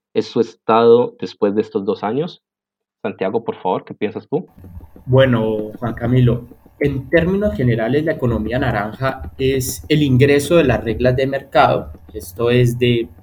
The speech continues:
Speaker 2: las reglas del neoliberalismo, a toda la cadena de producción y consumo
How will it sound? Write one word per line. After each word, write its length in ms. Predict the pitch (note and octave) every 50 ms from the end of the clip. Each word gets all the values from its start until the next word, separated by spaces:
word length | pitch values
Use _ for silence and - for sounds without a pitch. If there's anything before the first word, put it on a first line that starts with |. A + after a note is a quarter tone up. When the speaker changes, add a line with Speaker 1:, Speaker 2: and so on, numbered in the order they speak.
| - - - -
Speaker 2:
las 180 | - G#2 - -
reglas 540 | - A2 A2 - B2 B2 B2+ B2+ - - - - - -
del 140 | - G2+ A2+
neoliberalismo, 920 | B2+ B2+ C3+ C#3+ C#3+ C#3+ D#3 D3 D3 D3 C#3+ B2+ B2 B2+ D3 E3 - - - - - - - - - - - - - - -
a 220 | C#3+ C#3+ B2+ B2+
toda 240 | - E3+ F3 F3+ F3+
la 120 | F#3 F3+
cadena 360 | - C3+ B2 A#2+ A#2 B2 C3+
de 100 | D3 C3+
producción 560 | B2 - B2 A2+ G#2+ G#2 - - - C3+ C#3+ D#3+
y 60 | D#3
consumo 680 | - C#3 A#2+ A2 - - B2+ A#2+ A#2+ A2 G#2+ - -